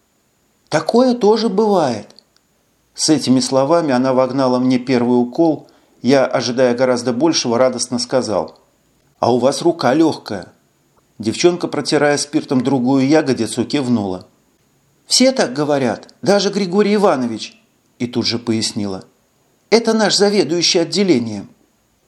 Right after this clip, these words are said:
Дождавшись, пока она введёт лекарство, я задал наиболее интересующий меня вопрос. "А как в Берлине? Что говорят?" "Наши вышли к Шпрее, бои идут по всему периметру.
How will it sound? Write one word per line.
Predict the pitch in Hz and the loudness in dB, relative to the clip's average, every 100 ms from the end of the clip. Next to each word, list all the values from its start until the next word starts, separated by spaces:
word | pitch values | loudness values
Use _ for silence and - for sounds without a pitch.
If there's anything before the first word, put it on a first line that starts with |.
| _ _ _ | _ _ _
Дождавшись, | 101 120 123 190 190 170 | -2 0 2 0 0 -4
пока | - - 175 160 | -4 0 0 2
она | 160 | 0
введёт | 139 147 143 151 | -2 -2 -2 -2
лекарство, | 147 147 196 190 - 107 113 | -2 0 0 0 -2 -2 0
я | 131 175 | 2 2
задал | 175 165 156 | 2 0 -2
наиболее | 147 143 131 175 151 | 0 -2 2 2 2
интересующий | 127 127 123 120 160 147 - | 0 0 -4 -2 -2 -2 0
меня | 127 135 139 | 0 2 2
вопрос. | 127 139 135 98 - - _ _ _ _ _ _ _ | 2 0 -2 -6 -8 -16 _ _ _ _ _ _ _
"А | - - | -10 -2
как | 151 123 | 0 0
в | |
Берлине? | 120 156 160 160 113 - | 0 0 2 0 -2 -6
Что | - - 156 | -6 -2 -2
говорят?" | 147 147 151 139 92 - _ _ _ _ _ _ _ - | 0 0 2 0 -4 -10 _ _ _ _ _ _ _ -2
"Наши | 196 240 208 | 2 2 0
вышли | 180 226 214 | 0 0 0
к | 208 | -2
Шпрее, | - - 160 175 165 165 - _ | -4 0 2 4 2 -4 -16 _
бои | 127 151 190 214 | 0 2 2 0
идут | 143 185 | -2 -2
по | - | -2
всему | 175 - 143 175 | -2 0 0 2
периметру. | 156 135 165 165 151 139 | 2 2 0 -2 -6 -10